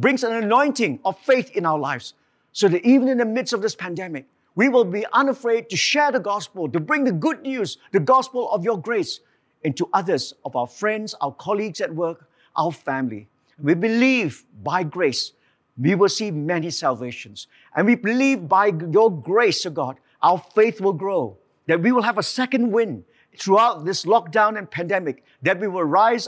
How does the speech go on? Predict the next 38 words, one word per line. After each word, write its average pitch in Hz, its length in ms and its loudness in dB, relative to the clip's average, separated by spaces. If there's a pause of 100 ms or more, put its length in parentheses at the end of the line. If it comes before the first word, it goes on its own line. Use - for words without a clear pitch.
above 175 560 0
the 160 80 -10
storm 120 380 -8 (560)
because 131 340 -6
you 180 180 -4
hold 156 420 -10
us - 240 -12 (360)
in 143 120 2
the 135 80 0
midst 139 200 -4
of 120 80 -10
all 151 200 0
our 147 100 -2
challenges. 104 720 -14 (400)
Lord, 160 200 2
we 160 80 -2
give 151 200 -6
you 170 80 -8
praise - 540 -10 (1000)
because, 165 320 0
Lord, 143 360 -4 (360)
like 151 200 0
Zacchaeus, 151 640 -6 (440)
Lord, 151 300 0
salvation 160 800 -4 (160)
has 139 200 -6
come 127 380 -6
into 135 400 -8
our 143 180 0
household 127 600 -10 (260)
and 120 160 -6
our 113 220 -6
lives. 101 480 -10 (420)
So 131 140 -6
we 131 100 -2
give 156 160 0
you 196 100 -2
praise 180 600 -2